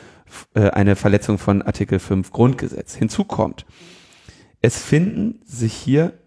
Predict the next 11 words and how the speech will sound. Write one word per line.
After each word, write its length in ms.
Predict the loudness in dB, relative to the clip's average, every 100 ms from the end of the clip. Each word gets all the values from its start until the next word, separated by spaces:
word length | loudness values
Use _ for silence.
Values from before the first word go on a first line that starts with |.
| _ _ _ _ -2
aber 300 | 2 4 2
sogar 480 | 2 2 2 0
eine 200 | 0 0
Vorabauswahl 1000 | 0 0 0 0 -2 0 -2 0 0 0 -2
anhand 380 | -2 0 -2
von 180 | -2 -4
bestimmten 340 | -2 -2 -4 -2
Kriterien, 760 | -8 2 4 4 0 -6 -12 -18 -20 -20 -20 -6
anstatt 480 | -4 0 2 0 2
einer 180 | 2 2
begrüßenswerten 960 | 0 0 0 2 -4 0 0 2 -2